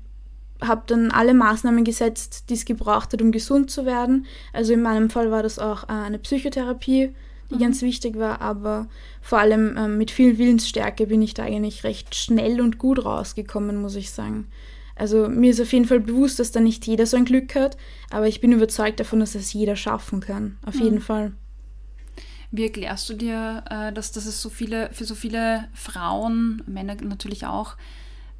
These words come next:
Speaker 2: so schwer ist, da rauszukommen? Also grad wenn man, wenn man den Beschluss fasst, man will jetzt was ändern und man möchte es nicht mehr haben, nicht mehr krank sein und dann der Weg wirklich, das abzustellen, das sind ja zwei Paar Schuhe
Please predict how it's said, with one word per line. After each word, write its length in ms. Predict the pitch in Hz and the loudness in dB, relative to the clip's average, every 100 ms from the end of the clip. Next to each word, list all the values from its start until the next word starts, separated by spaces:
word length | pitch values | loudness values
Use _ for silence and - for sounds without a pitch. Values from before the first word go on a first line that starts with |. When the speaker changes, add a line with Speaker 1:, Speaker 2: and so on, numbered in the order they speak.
| - | -12
Speaker 2:
so 140 | 214 | -8
schwer 500 | 208 - 180 196 233 | -6 -6 -6 -6 -4
ist, 160 | 226 - | -6 -6
da 80 | 190 | -6
rauszukommen? 1000 | 196 185 - - - 202 196 202 202 214 | -6 -8 -10 -12 -12 -10 -10 -10 -10 -8
Also 260 | 202 208 - - - - - - | -8 -8 -12 -18 -18 -18 -14 -4
grad 320 | 202 208 214 | 0 2 2
wenn 120 | 220 | 2
man, 380 | 214 214 214 214 | 2 0 -2 -4
wenn 180 | 185 208 | -2 -2
man 400 | 208 214 220 - | 0 -2 -4 -6
den 260 | 233 220 214 | -2 -2 -2
Beschluss 460 | 226 - 233 240 | -6 -4 -4 -2
fasst, 560 | - 220 208 226 - 220 | -2 0 0 -2 -6 -2
man 180 | 233 226 | 0 2
will 120 | 226 | 0
jetzt 140 | 233 226 | -4 -6
was 120 | - | -6
ändern 320 | - 220 233 | -4 -2 -2
und 120 | 220 | -2
man 120 | 226 220 | -2 -2
möchte 280 | 214 - | -4 -6
es 100 | 214 | -2
nicht 240 | 233 233 - | 0 -2 -4
mehr 120 | 240 | -4
haben, 180 | 220 233 | -2 -2
nicht 200 | 233 - | -2 -4
mehr 120 | 233 | -6
krank 340 | 233 220 220 | -6 -6 -6
sein 380 | - 233 220 226 - - - - - - | -6 -4 -4 -4 -6 -16 -16 -16 -16 -8
und 480 | 214 226 220 214 - - - | -2 0 0 -2 -6 -8 -4
dann 160 | 214 214 | -2 -2
der 140 | 214 | -4
Weg 240 | 208 220 | -4 -2
wirklich, 280 | 226 240 254 | -2 -2 -6
das 140 | - 214 | -6 -6
abzustellen, 720 | - - - 240 - 202 208 | -6 -6 -8 -6 -4 -4 -4
das 160 | 214 | -4
sind 80 | - | -4
ja 80 | 226 | -6
zwei 200 | - 214 | -6 -8
Paar 160 | 208 220 | -6 -8
Schuhe 360 | - 226 226 | -6 -4 -2